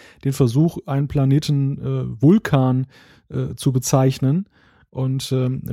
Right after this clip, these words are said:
da sind aber dann die Astronomen dann wohl, ja, so ein bisschen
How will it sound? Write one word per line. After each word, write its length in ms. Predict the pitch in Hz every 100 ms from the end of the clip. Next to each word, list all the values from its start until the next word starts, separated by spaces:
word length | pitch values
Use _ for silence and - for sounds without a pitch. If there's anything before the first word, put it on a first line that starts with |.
| 127
da 140 | 131 131
sind 180 | 165
aber 220 | 156 139 143
dann 140 | 143
die 340 | 139 135 131 117 -
Astronomen 880 | - 139 - 123 120 175 190 175 165
dann 180 | 151 147
wohl, 480 | 147 147 147 147 143 147 120 -
ja, 280 | 143 143 151
so 100 | 139
ein 100 | 135
bisschen 560 | 160 - 151 151 147